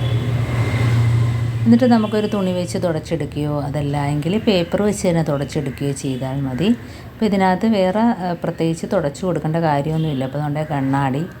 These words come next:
അതേപോലെ ഷോക്കേഴ്സിൻ്റെ കണ്ണാടിയാണേലും അതേപോലെ ഡൈനിങ് ടേബിൾ കണ്ടോ എല്ലാം ക്ലീനായിട്ട് കിട്ടിയിട്ടുണ്ട് ആ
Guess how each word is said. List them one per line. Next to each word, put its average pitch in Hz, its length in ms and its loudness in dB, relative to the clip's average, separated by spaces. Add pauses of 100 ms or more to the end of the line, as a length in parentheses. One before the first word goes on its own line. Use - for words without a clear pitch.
(640)
അതേപോലെ 151 460 2
ഷോക്കേഴ്സിൻ്റെ 151 760 0
കണ്ണാടിയാണേലും 139 880 0 (140)
അതേപോലെ 143 460 0
ഡൈനിങ് 139 440 2
ടേബിൾ 143 300 0 (100)
കണ്ടോ 143 320 -6 (120)
എല്ലാം 151 340 0
ക്ലീനായിട്ട് 147 640 0
കിട്ടിയിട്ടുണ്ട് 131 560 -2
ആ 135 100 -2